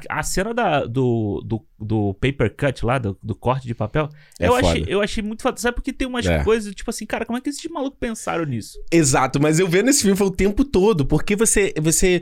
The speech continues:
Speaker 2: ah, filmes de multiverso, ah, legal, ele visita uma outra versão dele, né, a gente fala sempre, fala sempre do confronto aqui com o Jet Li,
Speaker 1: <laughs> É.
Speaker 2: ele visita uma outra versão, ah, tá, beleza, tá interessante, o outro mundo é muito igual, mas o que ele brinca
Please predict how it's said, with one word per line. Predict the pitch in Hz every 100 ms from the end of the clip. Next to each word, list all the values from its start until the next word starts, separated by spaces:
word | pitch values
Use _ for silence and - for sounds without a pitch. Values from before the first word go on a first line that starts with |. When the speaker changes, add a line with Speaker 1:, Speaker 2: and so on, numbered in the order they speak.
| - 185 -
Speaker 2:
ah, | 208 226 156 101 - 113 180 180
filmes | 180 269 269
de | 233
multiverso, | 233 214 175 131 151
ah, |
legal, | 156 185 127
ele | 123
visita | 131 139 143
uma | 143
outra | 143
versão | 135 131 139 143
dele, | 180 208 214 208
né, | 156 139
a |
gente | 131
fala | 135 131
sempre, | 143 135
fala | 127
sempre | 143 143
do | 143
confronto | 135 123 123 123
aqui | 117
com | 120
o |
Jet | 120 117 -
Li, | 185 214
Speaker 1:
<laughs> |
É. | 113 113 80 101
Speaker 2:
ele | 151
visita | 151 170
uma | 175
outra | 165 165
versão, | 165 156 226 226 214
ah, | 220 226
tá, | 214
beleza, | 202 196 185
tá | 180
interessante, | 175 180 175 139 113
o | 131
outro | 143 160 151
mundo | 143 147
é |
muito | 139 143
igual, | 139 107 98
mas | 117
o | 147
que | -
ele | 247
brinca | 156 131 180 175 107